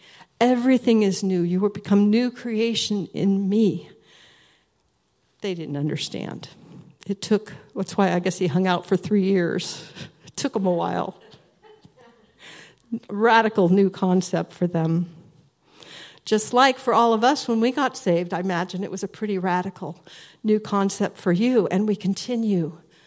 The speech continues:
to learn more. I mean, we continue to need to learn more and more. What does this really mean, this unconditional love thing? What is this? It's so countercultural, isn't it? Yeah.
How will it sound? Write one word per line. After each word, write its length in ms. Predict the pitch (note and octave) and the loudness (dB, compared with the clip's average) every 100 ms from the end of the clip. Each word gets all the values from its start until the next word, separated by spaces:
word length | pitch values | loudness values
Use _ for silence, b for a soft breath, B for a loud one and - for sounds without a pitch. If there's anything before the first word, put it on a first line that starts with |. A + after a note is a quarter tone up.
| b b b b b | b b b b b
to 140 | - A3+ | -6 -4
learn 280 | G#3 G3+ G3 | 0 0 0
more. 320 | G3 G3+ G3+ | 0 0 0
I 80 | G#3 | 0
mean, 160 | G#3+ | 2
we 140 | G#3 G3+ | 2 0
continue 500 | A#3 A3+ C4 C4 A3+ | -2 -2 -2 0 0
to 120 | G#3+ | 0
need 400 | G3+ A3+ C#4 A3 | 2 2 0 -2
to 240 | - - | -12 -6
learn 240 | G3+ G3 G#3 | -2 -2 -4
more 320 | G#3 G#3+ G#3 | -4 -4 -4
and 160 | G3+ | -4
more. 180 | G#3+ G#3 | -4 -4
What 160 | G3+ A#3+ | -4 -4
does 160 | D#4+ | -4
this 220 | B3+ A3+ G#3+ | -6 -8 -8
really 320 | A3 A3+ A3+ | -6 -4 -4
mean, 260 | A#3+ A3 | -2 -2
this 180 | F#3+ F3+ - - | -2 -6 -12 -8
unconditional 960 | A#3+ C4+ B3+ G#3+ G3+ A#3 - A3+ E3+ | -4 -4 -4 -8 -6 -4 -4 -2 -2
love 340 | C#3+ E3 G#3+ B3+ | -4 -6 -6 -8
thing? 540 | - - C4+ C#4 C4+ | -12 -4 2 4 2
What 220 | A3 C4 - - | -2 -8 -10 -8
is 300 | A#3+ C4 - - | -6 -6 -12 -14
this? 560 | A#2+ C3+ - - - _ b b b b b b b b | -14 -14 -16 -16 -20 _ b b b b b b b b
It's 180 | G#3+ - | -10 -10
so 720 | - - B3 B3+ B3+ A#3+ A3 - - | -6 2 6 8 6 6 2 -4 -6
countercultural, 1200 | D#3+ A#3+ A#3+ A#3 - A3+ A#3 A#3 - E3 D#3 E3 | -4 -4 -4 -6 -2 -2 -2 -4 -6 -6 -6 -4
isn't 300 | G#3+ - F3+ | -4 -4 -6
it? 400 | B2 - - - _ b b b b b b b b b b b b | -6 -12 -16 -18 _ b b b b b b b b b b b b
Yeah. 500 | A3+ G#3+ G#3+ F#3+ | -2 0 0 -2